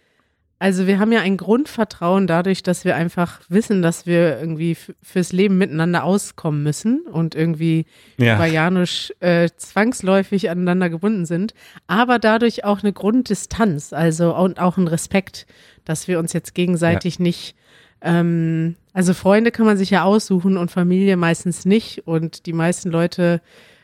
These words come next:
Speaker 1: also ist, bei vielen Leuten ist es, nicht die meisten natürlich, für die meisten Leute sind hoffentlich mit ihrer Familie, sind sehr, äh, freuen sich über die Familie und verstehen sich gut. Aber es gibt ja auch viele Leute, die sich mit der Familie nicht gut verstehen, die,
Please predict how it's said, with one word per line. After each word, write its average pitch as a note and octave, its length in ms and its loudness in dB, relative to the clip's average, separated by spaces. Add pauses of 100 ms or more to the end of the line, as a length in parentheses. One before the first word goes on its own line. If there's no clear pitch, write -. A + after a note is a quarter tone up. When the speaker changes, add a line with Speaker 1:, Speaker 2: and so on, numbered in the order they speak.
Speaker 1:
also D#3+ 640 0 (680)
ist, F3+ 220 -4
bei F#3 160 2 (240)
vielen C4+ 480 2
Leuten G3 320 4
ist F#3 180 -2
es, - 280 -4
nicht E3 240 -4
die C3+ 60 -2
meisten C#3 420 -2
natürlich, C#3 480 -6
für - 120 -16
die E3 120 -4
meisten E3+ 360 0
Leute E3+ 280 2
sind E3 240 -2
hoffentlich E3+ 340 -2
mit E3+ 140 -2
ihrer D#3 200 2
Familie, E3+ 600 0 (480)
sind E3+ 260 -4
sehr, E3 240 2
äh, F3 520 -8 (160)
freuen G#3+ 500 2
sich F3 160 -2
über E3+ 160 0
die D#3+ 80 -2
Familie E3 540 0
und E3+ 140 -2
verstehen G#3 460 0
sich D#3 240 -6
gut. D#3 220 -8
Aber D#3+ 160 2
es E3+ 100 0
gibt - 180 -6
ja F3 120 2
auch F3+ 40 -2
viele G3+ 300 2
Leute, F#3 300 2
die E3+ 100 -10
sich E3+ 180 -4
mit F3+ 140 -4
der F3 80 -2
Familie F3+ 400 0
nicht F#3 260 0
gut E3 140 -6
verstehen, C#3+ 540 -6
die, D3+ 240 -2